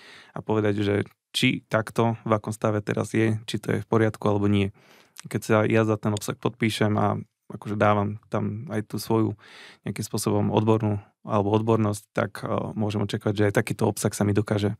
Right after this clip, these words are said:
jednoducho zobraziť. Ten Google nevie až tak identifikovať ten obsah, ktorý je generovaný A I. Ale vie identifikovať taký obsah, ktorý tú hodnotu nemá.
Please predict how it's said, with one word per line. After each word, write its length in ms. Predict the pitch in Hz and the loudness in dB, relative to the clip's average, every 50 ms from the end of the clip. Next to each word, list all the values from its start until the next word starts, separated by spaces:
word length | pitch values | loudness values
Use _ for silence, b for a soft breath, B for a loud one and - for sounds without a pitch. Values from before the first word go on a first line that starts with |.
| B B B B B B B B | B B B B B B B B
jednoducho 460 | - 107 101 101 104 104 98 95 - 107 | -2 0 0 2 2 0 0 0 0 2
zobraziť. 680 | 104 104 104 107 104 98 104 104 - - - 127 - | 4 4 4 4 4 2 0 -4 -8 -10 -12 -12 -8
Ten 160 | - 110 104 | -6 -6 -2
Google 400 | 104 113 113 110 110 107 107 - 107 95 92 - - - - _ - | 0 2 2 4 2 2 0 -2 -4 -6 -8 -10 -10 -14 -16 _ -14
nevie 500 | - 113 104 - 110 110 113 117 117 113 107 | -12 -10 -6 -2 2 4 4 6 6 4 4
až 140 | 107 104 | 2 2
tak 160 | - 110 107 104 | 0 0 0 2
identifikovať 560 | 107 104 107 101 107 107 110 - - 107 101 - _ | 2 2 2 2 0 -2 -2 0 0 -2 -2 -2 _
ten 120 | - 104 107 | -2 0 0
obsah, 240 | 104 - - - | 0 0 -4 -8
ktorý 320 | - - - 104 101 101 101 | -6 -4 0 2 2 2 2
je 20 | 98 | 2
generovaný 460 | 101 104 101 101 101 101 101 98 101 98 | 2 4 4 4 4 4 2 2 2 2
A 160 | 98 98 107 | 2 2 0
I. 100 | 107 104 - _ b b b b b b b b b b b - | -2 -6 -10 _ b b b b b b b b b b b -6
Ale 300 | - 104 107 107 107 107 107 113 - | 0 2 4 4 4 4 2 0 -2
vie 160 | - 113 110 107 | -2 0 0 2
identifikovať 480 | 101 110 - - - 104 - 107 107 - | 0 -2 -4 -4 -8 -4 -2 -2 -2 0
taký 160 | 110 - - | -4 -2 -2
obsah, 200 | 110 - - 113 | -4 -2 -4 -6
ktorý 240 | 101 - - 107 104 | -4 0 0 0 0
tú 80 | 101 - | 0 -2
hodnotu 360 | 95 101 101 - 104 - - - | -4 -4 -2 -2 -2 -2 -2 -2
nemá. 320 | 104 104 104 - 127 - | 0 0 -2 -2 -6 -12